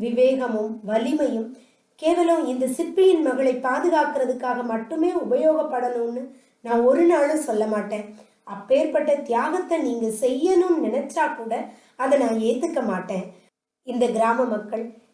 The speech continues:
நீங்க புள்ளலூர் சண்டையில நிகழ்த்திய உங்களுடைய வீர தீர செயல்களை சொல்லும்போது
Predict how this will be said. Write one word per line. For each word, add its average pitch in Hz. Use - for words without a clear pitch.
நீங்க 269
புள்ளலூர் 311
சண்டையில 247
நிகழ்த்திய 262
உங்களுடைய 240
வீர 277
தீர 277
செயல்களை 247
சொல்லும்போது 226